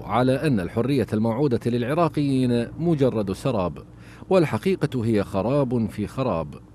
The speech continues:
صحيفة ميليتري تايمز الأمريكية تستذكر غزو العراق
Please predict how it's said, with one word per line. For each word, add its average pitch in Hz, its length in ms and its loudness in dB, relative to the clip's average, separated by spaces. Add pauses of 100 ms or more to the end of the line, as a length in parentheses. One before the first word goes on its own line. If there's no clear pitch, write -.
(420)
صحيفة 160 560 6
ميليتري 113 560 4
تايمز 131 460 4
الأمريكية 127 1040 2
تستذكر 139 500 2
غزو 123 320 4
العراق 135 400 2